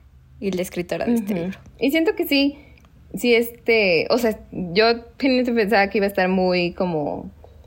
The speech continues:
Speaker 2: típica pelic-, o sea, sé que es de Prime, pero típica película de Netflix como de dos pesos, como pésimas <laughs> actuaciones.
Speaker 1: No, es que Prime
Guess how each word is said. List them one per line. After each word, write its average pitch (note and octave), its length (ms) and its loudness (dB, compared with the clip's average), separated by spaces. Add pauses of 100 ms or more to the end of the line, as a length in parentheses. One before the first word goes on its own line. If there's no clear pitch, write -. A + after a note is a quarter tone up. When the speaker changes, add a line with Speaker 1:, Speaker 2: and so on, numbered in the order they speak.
(160)
Speaker 2:
típica G3+ 380 -2
pelic-, E3+ 260 -4
o G3+ 80 2
sea, G3+ 120 -2
sé G3 140 -4
que G3 80 -2
es G#3 40 -4
de F#3+ 80 -2
Prime, D#3 220 -2
pero D#3 160 -4
típica F#3 380 -8
película D3+ 360 -4
de C#3+ 80 -2
Netflix D3+ 380 -4
como C#3+ 240 -4
de C#3 80 -2
dos D3+ 200 -2
pesos, D#3+ 580 -2 (720)
como D3 640 -4 (440)
pésimas G3 380 0
<laughs> - 0 -
actuaciones. G#3+ 920 0 (380)
Speaker 1:
No, A#3+ 380 4
es B3 140 2
que E4 140 -2
Prime C4+ 480 2